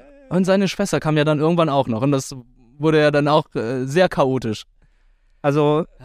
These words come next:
Speaker 2: ich weiß nicht, ob's dann heute noch irgendwo so läuft und in der Version, die haben, äh, die, die Synchro ist ja auch verändert mittlerweile bei den neueren Folgen,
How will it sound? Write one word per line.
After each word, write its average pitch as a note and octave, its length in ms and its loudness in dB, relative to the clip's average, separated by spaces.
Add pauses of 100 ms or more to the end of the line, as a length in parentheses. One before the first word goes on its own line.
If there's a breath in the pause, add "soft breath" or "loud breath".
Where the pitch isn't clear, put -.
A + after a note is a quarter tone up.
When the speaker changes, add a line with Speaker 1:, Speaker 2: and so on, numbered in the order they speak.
(140)
Speaker 2:
ich F3+ 100 -4
weiß F3+ 200 2
nicht, F3 120 -2
ob's - 140 -6
dann D#3 280 0
heute D#3 220 0
noch D#3 140 -2
irgendwo C3+ 440 0
so C#3 320 0
läuft D#3+ 320 0
und D3+ 100 0
in D3 100 0
der C#3 340 2
Version, C3+ 320 -2
die C#3+ 100 -2
haben, E3 220 0
äh, C#3+ 160 0
die, D3 160 -2
die D3+ 140 -4
Synchro G3+ 320 0
ist G#3 120 -4
ja F#3 100 0
auch F3 100 0
verändert D3 480 0
mittlerweile A2+ 420 0
bei A2+ 140 0
den A2 100 0
neueren A2 320 0
Folgen, C3 380 -6